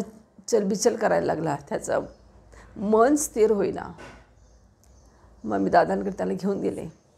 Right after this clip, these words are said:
दादांना सांगितलं, "दादा, हे असं का झालं? हे असं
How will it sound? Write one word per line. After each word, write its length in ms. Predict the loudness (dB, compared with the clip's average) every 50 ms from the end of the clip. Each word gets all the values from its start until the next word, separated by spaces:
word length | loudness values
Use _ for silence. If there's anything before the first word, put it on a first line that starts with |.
| _ _ _ _ _ _ _ _ -12 -10 -10 -10 -10 -12 -16 -20 -20 -20 -20 -20 -20 -20 -20 -20 -20 -20 -20 -20 -20 -14 -6 -2
दादांना 300 | 0 0 2 2 0 0
सांगितलं, 300 | 0 0 0 0 0 0
"दादा, 400 | -2 0 0 0 0 -2 -2 -6 -10 -12 -16 -20 -20 -20 -20 -20 -20 -20 -20 -20 -20 -20 -20 -20 -20 -20 -20 -20 -20 -20 -20 -20 -20 -20 -20 -20 -20 -20 -12 -4 0
हे 120 | 2 2
असं 220 | 2 2 0 -2 -4
का 240 | -2 0 0 0
झालं? 340 | 0 2 2 2 2 0 -2 -4 -10 -14 -20 -20 -20 -20 _ _ _ -20 -20 -20 _ _ -20 -20 -20 -20 -20 -20 -20 -20 -20 -20 -20 -20 -20 -20 -20 -20 _ _ -20 -20 -20 -20 -20 _ _ -20 _ _ -2 2
हे 60 | 2
असं 240 | 4 4 2 -2